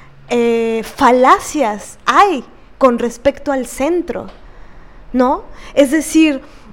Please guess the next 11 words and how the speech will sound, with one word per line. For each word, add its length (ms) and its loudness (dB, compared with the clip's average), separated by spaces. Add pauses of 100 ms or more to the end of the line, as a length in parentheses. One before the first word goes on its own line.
eh, 400 0
que 100 2
nos 260 0
alejemos 760 0
de, 220 0
de, 360 0
de 580 -2
la 240 2
meca 600 -4
del 240 -6
teatro, 560 0